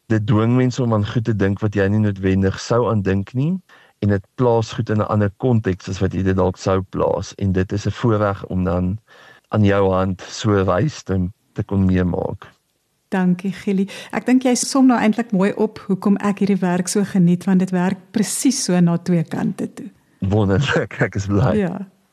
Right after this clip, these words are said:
Speaker 2: Hier kom jou vraag. As jy 'n liggaam in die hemelruim was, wat sou jy graag wou wees?
Speaker 1: Hmm. Ek moet sê, iets wat,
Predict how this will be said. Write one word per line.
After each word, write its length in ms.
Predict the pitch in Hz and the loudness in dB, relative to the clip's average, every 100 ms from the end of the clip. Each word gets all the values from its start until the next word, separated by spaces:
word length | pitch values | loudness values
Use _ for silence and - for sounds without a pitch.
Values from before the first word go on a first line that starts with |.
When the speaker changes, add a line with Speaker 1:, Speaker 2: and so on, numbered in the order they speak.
| _ _ _ _ _ _ _ - - - - | _ _ _ _ _ _ _ -20 -20 -8 2
Speaker 2:
Hier 180 | 233 | 2
kom 200 | 262 349 | 4 4
jou 200 | 277 196 196 | 4 4 0
vraag. 600 | - 170 - - - - _ _ - - - - | -4 -4 -4 -10 -18 -20 _ _ -20 -20 -20 -8
As 240 | - 233 - | -2 0 2
jy 320 | 202 240 392 - | 2 4 2 2
'n 200 | 349 269 | 2 2
liggaam 520 | 208 202 247 240 233 - | 2 0 2 4 4 4
in 160 | 220 | 2
die 160 | 214 214 180 | 4 2 4
hemelruim 760 | 185 190 208 202 180 175 185 175 | 6 6 4 2 2 4 6 4
was, 340 | 165 - - - | 2 -6 -10 -4
wat 260 | 196 262 - | -2 0 0
sou 240 | - 214 | 0 0
jy 220 | 185 175 175 | 2 0 -2
graag 400 | - 175 - - | -2 -4 -4 -2
wou 140 | 170 151 | 0 0
wees? 580 | 190 254 - - - - _ _ _ _ _ _ _ _ _ _ _ _ _ _ _ _ _ _ _ _ _ _ _ _ _ _ _ _ _ _ - | -4 -6 -12 -12 -12 -14 _ _ _ _ _ _ _ _ _ _ _ _ _ _ _ _ _ _ _ _ _ _ _ _ _ _ _ _ _ _ -6
Speaker 1:
Hmm. 760 | 127 113 104 95 95 95 107 104 _ _ _ _ _ _ _ _ _ _ _ _ _ _ - - 120 - | 0 2 2 2 0 0 -2 -6 _ _ _ _ _ _ _ _ _ _ _ _ _ _ -16 -12 -12 -6
Ek 120 | 196 - | -2 2
moet 220 | 170 208 | 2 0
sê, 400 | - 147 117 113 | -4 0 2 2
iets 180 | - - - | -2 -4 -2
wat, 160 | 160 | -2